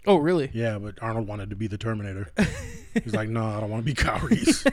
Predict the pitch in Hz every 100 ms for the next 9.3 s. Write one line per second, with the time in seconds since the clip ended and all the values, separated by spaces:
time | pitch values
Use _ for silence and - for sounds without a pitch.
0 | - - - 240 - 214 - 190 - -
1 | 101 110 113 113 113 - - - 104 92
2 | 143 139 - 151 151 135 120 113 135 151
3 | 165 156 - _ _ - - _ - -
4 | _ - - _ - 113 101 95 117 117
5 | 107 123 110 104 104 104 104 - - -
6 | - - - 170 - 170 - - - -
7 | - - - - - - - - - -
8 | - 113 110 110 110 107 151 147 135 143
9 | 139 110